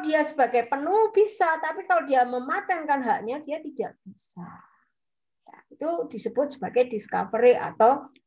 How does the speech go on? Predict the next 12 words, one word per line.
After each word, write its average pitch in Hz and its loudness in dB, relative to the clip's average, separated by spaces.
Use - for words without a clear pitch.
temuan. 196 -2
Bahkan, 190 4
eh, 226 8
struktur 339 2
tentang 302 2
penisilin 294 0
ini 208 -2
juga 254 0
ditemukan 226 -2
oleh 220 0
Dorothy 202 -2
Crowfoot 214 -2